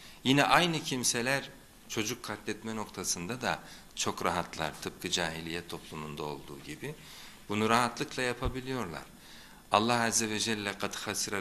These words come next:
الَّذ۪ينَ قَتَلُوا اَوْلَادَهُمْ سَفَهًا بِغَيْرِ عِلْمٍ." Bu sadece kız çocuklarını katletmek değil.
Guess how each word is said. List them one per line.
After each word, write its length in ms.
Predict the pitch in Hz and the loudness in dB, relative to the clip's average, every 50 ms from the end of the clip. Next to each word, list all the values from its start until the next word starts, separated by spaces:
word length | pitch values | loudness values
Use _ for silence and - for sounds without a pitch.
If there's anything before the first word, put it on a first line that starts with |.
| 92 | 0
الَّذ۪ينَ 520 | 90 95 87 85 95 95 90 87 87 85 80 | 0 -2 0 0 0 0 0 0 -2 -4 -6
قَتَلُوا 520 | - - 90 - - 90 85 80 82 78 78 | -6 -6 -6 -6 -6 -6 -6 -4 -4 -4 -4
اَوْلَادَهُمْ 640 | 80 78 78 82 85 85 82 78 82 76 78 76 73 73 - - - - - - - - | -4 -4 -4 -4 -4 -4 -4 -4 -6 -6 -4 -6 -8 -10 -12 -16 -16 -16 -16 -12 -4 -2
سَفَهًا 640 | - - 104 - - 98 87 90 90 82 82 78 | 0 0 0 -2 -4 -6 -6 -6 -6 -6 -6 -4
بِغَيْرِ 340 | 80 78 85 101 110 110 104 | -4 -2 -2 -2 -2 0 0
عِلْمٍ." 260 | 101 101 113 120 110 - - - - - - - - | 0 0 0 -2 -4 -6 -10 -14 -16 -16 -16 -10 -2
Bu 40 | 104 | 0
sadece 460 | - - 120 120 113 117 110 113 104 | 4 6 6 6 4 4 2 0 0
kız 180 | - - 107 - | 0 0 0 0
çocuklarını 560 | - 104 98 101 98 - 104 98 98 101 95 | 2 0 -2 -2 -2 -2 0 0 0 -2 -4
katletmek 680 | - 101 92 - - 104 95 - - 107 104 - - - | -4 -4 -4 -2 -2 -2 -2 -2 -4 -8 -8 -8 -6 -4
değil. 140 | 156 117 | -4 -4